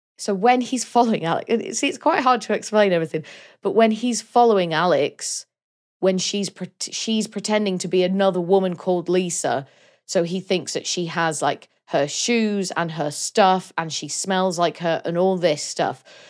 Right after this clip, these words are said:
So I can believe that maybe he'd sort of emotionally charged himself up for seeing Lisa again, but then he meets this other girl, but then maybe still got, like, some of these residual feelings, and then that's why he sleeps with her.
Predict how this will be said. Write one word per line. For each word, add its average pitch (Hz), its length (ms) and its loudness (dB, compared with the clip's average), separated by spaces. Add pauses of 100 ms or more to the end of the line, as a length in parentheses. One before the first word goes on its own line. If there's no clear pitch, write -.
(120)
So - 160 -2
I 180 60 0
can 220 340 2
believe 185 400 2
that - 140 -2
maybe 175 240 -2
he'd 180 240 -8
sort 185 240 -2
of 165 80 -2
emotionally 196 560 0
charged 180 480 0
himself 170 420 -2
up - 240 4
for - 160 -6
seeing 175 380 0
Lisa 190 340 0
again, 147 400 -6 (200)
but 185 100 -4
then 175 120 0
he 180 100 -4
meets 190 280 -2
this - 180 -4
other 196 160 4
girl, 160 280 0
but - 120 -8
then 170 160 2
maybe 170 220 -2
still 175 320 0
got, - 180 0
like, - 160 -2
some 175 160 -6
of 165 40 -6
these 160 200 -6
residual 175 420 -2
feelings, 151 580 -4 (220)
and 180 100 -2
then 175 160 -2
that's 190 320 0
why 156 160 2
he 147 80 -2
sleeps 147 420 -6
with 160 100 0
her. 123 200 0